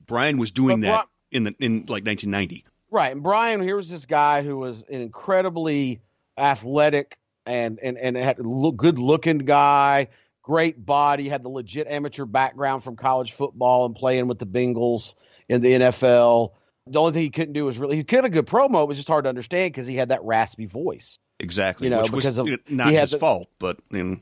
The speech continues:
Speaker 2: Right, he had the throat surgeries when he was a child from some kind of polyps or something. I can't remember. But he was very much over. It was very obvious. And they had a much more traditional babyface versus heel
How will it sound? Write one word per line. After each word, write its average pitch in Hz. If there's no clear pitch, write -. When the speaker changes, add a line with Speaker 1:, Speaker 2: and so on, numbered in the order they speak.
Speaker 2:
Right, 190
he 156
had 165
the 147
throat 196
surgeries 120
when 127
he 120
was 104
a 107
child 170
from 117
some 127
kind 127
of 95
polyps 170
or 104
something. 151
I 117
can't 135
remember. 104
But 139
he 220
was 170
very 175
much 127
over. 101
It 123
was 127
very 143
obvious. 104
And 147
they 165
had 170
a 147
much 165
more 170
traditional 147
babyface 135
versus 120
heel 147